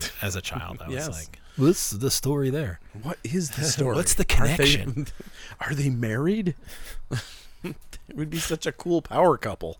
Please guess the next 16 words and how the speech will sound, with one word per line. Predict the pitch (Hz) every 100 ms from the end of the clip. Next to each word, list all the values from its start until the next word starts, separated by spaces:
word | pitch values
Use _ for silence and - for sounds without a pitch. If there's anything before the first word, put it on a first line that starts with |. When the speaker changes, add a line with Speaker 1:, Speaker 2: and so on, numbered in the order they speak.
| -
Speaker 1:
Yeah, | 113 104 190 110
that's | 107 -
true. | - 135
Speaker 2:
Um, | 135 135 123 120 - -
Speaker 1:
And | 113 101
they |
wouldn't | 95 104 110
have |
to | 104
change | 110 123 110
their | 131
names. | 107 82 - -
Speaker 2:
<laughs> | 120 117 101 - -
It's | - -
so | 123
true. | 120 - 131